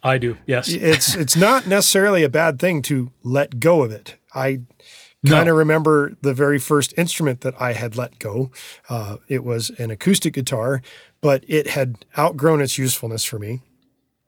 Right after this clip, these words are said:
Speaker 1: Yeah.
Speaker 2: And I was a little bit distraught in getting rid of it, but in getting rid of it, I actually got something much better.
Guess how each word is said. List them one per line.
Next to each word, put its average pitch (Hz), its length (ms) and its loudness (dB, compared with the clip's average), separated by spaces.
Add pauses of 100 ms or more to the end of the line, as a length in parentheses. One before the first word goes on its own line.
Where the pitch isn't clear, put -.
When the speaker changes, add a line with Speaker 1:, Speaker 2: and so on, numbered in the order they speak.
Speaker 1:
Yeah. 127 340 0
Speaker 2:
And 139 560 4
I 139 140 2
was 147 300 2
a 156 40 0
little 160 280 2
bit 165 180 -2
distraught 165 500 0
in 139 100 -2
getting 135 260 2
rid 226 160 6
of 156 80 2
it, 135 180 -2
but 151 160 0
in 160 220 -2
getting 190 400 2
rid 208 180 4
of 151 100 2
it, 139 160 -4
I 147 120 0
actually 151 380 -2
got 135 220 -2
something 127 360 -4
much 120 260 -8
better. - 380 -6